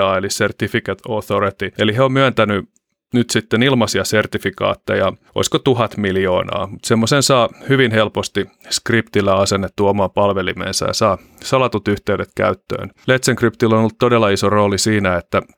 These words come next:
käytännössä kaikki verkkoliikenne nykyään kulkee H T T P S:n yli.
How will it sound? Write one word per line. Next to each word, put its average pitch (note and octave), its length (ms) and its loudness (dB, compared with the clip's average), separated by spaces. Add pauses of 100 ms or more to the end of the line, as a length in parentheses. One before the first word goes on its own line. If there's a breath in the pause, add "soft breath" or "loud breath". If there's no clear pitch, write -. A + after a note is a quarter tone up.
(140)
käytännössä G#2 500 0
kaikki F#2+ 360 0
verkkoliikenne F#2+ 640 -2
nykyään F#2+ 380 -2
kulkee G2+ 400 -2
H - 40 -8 (160)
T G2 180 -2
T - 40 -6 (140)
P - 40 -20 (180)
S:n - 260 -4
yli. G2+ 260 -2